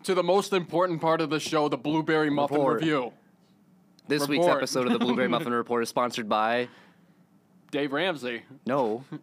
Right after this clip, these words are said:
Speaker 1: Oh.
Speaker 2: Papa John's.
Speaker 1: Papa John's, that's right.
Speaker 2: Yes, Papa John's. Thank you for sponsoring this video. For legal reasons, we are not actually affiliated with Papa John's,
Speaker 1: That's true.
Speaker 2: but
Speaker 1: Or, or Dave Ramsey. But
Speaker 2: No.
Speaker 1: if Dave Ramsey wants to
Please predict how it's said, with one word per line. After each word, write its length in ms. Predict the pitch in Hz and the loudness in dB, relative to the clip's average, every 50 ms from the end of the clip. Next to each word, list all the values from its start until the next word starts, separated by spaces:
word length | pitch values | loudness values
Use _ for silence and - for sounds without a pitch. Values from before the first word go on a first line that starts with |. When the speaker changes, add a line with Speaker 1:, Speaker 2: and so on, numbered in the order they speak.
| _ - | _ -6
Speaker 1:
Oh. 280 | 139 131 123 117 110 - _ _ _ _ _ _ _ _ | -4 -2 -2 -4 -6 -10 _ _ _ _ _ _ _ _
Speaker 2:
Papa 200 | - 120 - 135 | -6 -6 -4 -4
John's. 400 | 139 156 175 190 151 113 95 - | -2 -2 0 0 -2 -2 -2 -4
Speaker 1:
Papa 200 | 127 127 120 120 | -4 -6 -6 -6
John's, 320 | 127 120 113 107 107 - | -8 -8 -8 -8 -10 -12
that's 160 | - 113 - | -16 -14 -10
right. 240 | 123 113 104 101 - - 85 | -10 -8 -8 -8 -10 -10 -8
Speaker 2:
Yes, 360 | 95 95 95 95 87 82 - | -6 -4 -4 -4 -4 -6 -8
Papa 220 | - 98 85 - | -10 -10 -10 -8
John's. 320 | 101 98 90 87 87 82 - | -8 -8 -8 -8 -10 -12 -8
Thank 180 | - 107 98 92 | -8 -8 -8 -8
you 60 | 98 | -8
for 80 | - | -10
sponsoring 420 | 95 - 101 92 92 90 87 95 92 | -8 -6 -6 -6 -6 -6 -8 -8 -8
this 100 | 92 80 | -8 -6
video. 440 | 95 104 98 98 101 101 98 98 92 - 135 - _ _ _ _ _ _ _ _ _ _ _ _ _ _ _ - _ _ _ _ _ _ - _ _ _ - | -6 -4 -4 -2 -2 -2 -4 -4 -6 -10 -20 -20 _ _ _ _ _ _ _ _ _ _ _ _ _ _ _ -20 _ _ _ _ _ _ -20 _ _ _ -10
For 120 | - 101 | -10 -8
legal 320 | 92 92 113 113 107 110 | -6 -6 -6 -6 -4 -4
reasons, 280 | 98 98 101 98 98 95 95 | -4 -4 -6 -6 -6 -8 -6
we 80 | 92 92 | -6 -4
are 60 | 90 | -4
not 180 | 90 90 90 57 | -4 -4 -6 -6
actually 360 | - 92 92 - - 92 87 | -6 -6 -6 -6 -8 -10 -10
affiliated 500 | 82 - - 85 85 85 82 80 78 78 | -8 -8 -8 -8 -6 -8 -8 -8 -10 -10
with 120 | 80 80 | -12 -12
Papa 240 | - - 80 - 87 | -10 -10 -10 -10 -10
John's, 240 | - 80 78 78 78 | -10 -10 -10 -10 -10
Speaker 1:
That's 180 | - - - | -12 -10 -10
true. 260 | - 123 113 104 98 104 | -10 -8 -8 -8 -8 -8
Speaker 2:
but 120 | - 90 87 | -8 -4 -4
Speaker 1:
Or, 200 | 95 - - - - - _ _ _ _ _ _ _ _ _ | -4 -4 -6 -8 -14 -20 _ _ _ _ _ _ _ _ _
or 140 | - 147 151 | -6 -6 -4
Dave 240 | 147 151 143 139 113 | -4 -4 -4 -4 -6
Ramsey. 560 | 123 120 123 123 123 113 - 113 104 104 101 - - | -6 -8 -6 -8 -8 -10 -10 -12 -12 -12 -14 -14 -12
But 220 | - 123 107 110 113 | -10 -8 -6 -6 -8
Speaker 2:
No. 40 | 117 | -10
Speaker 1:
if 120 | 110 107 | -12 -10
Dave 240 | - 123 123 123 110 | -8 -8 -8 -8 -8
Ramsey 360 | 120 123 123 123 113 - 127 | -8 -10 -8 -10 -10 -12 -10
wants 280 | 117 117 117 113 107 - | -8 -8 -10 -10 -12 -14
to 340 | _ 123 117 110 110 104 - | _ -10 -10 -10 -10 -12 -16